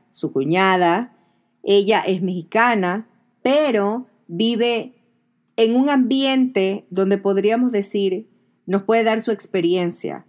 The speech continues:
de qué es lo que pasa, de, de la realidad del mundo, porque muchas veces queremos, eh, echarle tierrita al mundo y pensar que todo es color de rosa, pero lamentablemente no es así. Hay miedos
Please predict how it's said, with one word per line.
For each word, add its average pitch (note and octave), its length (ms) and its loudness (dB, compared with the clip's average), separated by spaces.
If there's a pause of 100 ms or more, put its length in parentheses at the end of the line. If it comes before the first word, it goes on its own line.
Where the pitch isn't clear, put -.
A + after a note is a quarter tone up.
(220)
de E3 180 -2
qué G#3+ 100 0
es A3+ 100 -2
lo A3+ 120 -2
que F3+ 100 -4
pasa, - 500 -10 (360)
de, G3 320 2
de G3 140 0
la G#3 160 2
realidad G#3+ 420 2
del A#3+ 140 -2
mundo, F3+ 380 -2
porque F3 180 -4
muchas A#3 300 -2
veces C4 300 -2
queremos, A3 600 -2 (540)
eh, A3 180 2
echarle A#3+ 380 0
tierrita G#3+ 520 0
al G#3 80 0
mundo G#3+ 300 0
y G#3 80 0
pensar F#3 400 -2
que G3 100 -2
todo G3 180 0
es F#3+ 80 -4
color F3 260 -2
de E3 100 -4
rosa, E3 360 -4
pero E3 280 -4
lamentablemente F3+ 880 -2
no E3 140 -4
es E3 100 -8
así. - 320 -12 (300)
Hay F3+ 160 -2
miedos B3 720 0